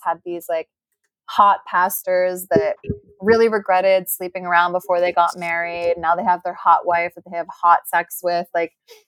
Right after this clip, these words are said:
there's just this whole narrative they give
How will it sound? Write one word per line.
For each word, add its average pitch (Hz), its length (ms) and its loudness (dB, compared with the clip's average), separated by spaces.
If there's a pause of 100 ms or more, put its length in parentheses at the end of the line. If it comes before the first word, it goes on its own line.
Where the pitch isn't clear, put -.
(580)
there's 208 240 4
just 220 260 -4
this 202 240 -8
whole 185 800 0 (180)
narrative 180 480 0
they 170 140 -2
give 165 400 -8